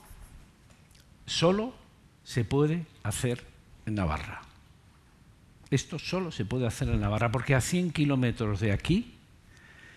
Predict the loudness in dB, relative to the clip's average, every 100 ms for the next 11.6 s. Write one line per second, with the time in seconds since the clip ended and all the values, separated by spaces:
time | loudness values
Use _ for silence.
0 | -20 -20 -20 -20 -4 0 2 0 -2 -2
1 | 0 0 0 0 -2 -2 -2 -2 -2 -2
2 | -2 -2 0 -2 -4 -4 -6 -6 -4 -2
3 | -2 -4 -4 -4 -6 -8 -12 -16 -16 -16
4 | -16 -8 -4 -2 0 0 2 4 6 4
5 | 2 0 2 2 2 0 0 2 2 0
6 | 0 0 2 6 4 4 -2 -4 -2 -2
7 | -6 -12 -14 -6 0 2 2 0 0 -2
8 | 0 0 2 0 -2 -4 -2 0 0 0
9 | 0 2 4 6 4 0 0 0 4 4
10 | 4 0 -2 -4 -2 0 0 0 0 -4
11 | -4 2 2 2 0 -2